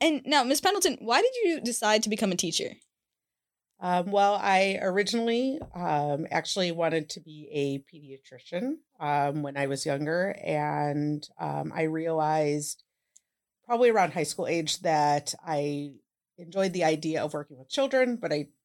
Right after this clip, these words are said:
Speaker 2: did not really like the medicine
Speaker 1: Mm-hmm.
Speaker 2: part. Not, definitely not enough to go to school for that long. So,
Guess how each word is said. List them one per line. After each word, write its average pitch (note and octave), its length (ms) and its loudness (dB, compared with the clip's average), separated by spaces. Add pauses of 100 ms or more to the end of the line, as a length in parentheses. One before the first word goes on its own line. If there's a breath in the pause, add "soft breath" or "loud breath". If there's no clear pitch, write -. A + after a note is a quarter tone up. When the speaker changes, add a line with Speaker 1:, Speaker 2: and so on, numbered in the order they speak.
(140)
Speaker 2:
did F#3+ 180 -4
not E3 300 0
really C#3+ 240 -2
like C3 320 0 (120)
the D3+ 60 -14
medicine C3+ 800 -6
Speaker 1:
Mm-hmm. G3 100 -20
Speaker 2:
part. A#2+ 280 -6 (160)
Not, E3+ 340 -2
definitely F#3+ 300 2
not C#3+ 160 0
enough B2 280 -6
to - 80 -14
go - 100 -20
to - 80 -20
school - 280 -20
for - 120 -20
that - 180 -20
long. - 240 -20
So, E3 600 0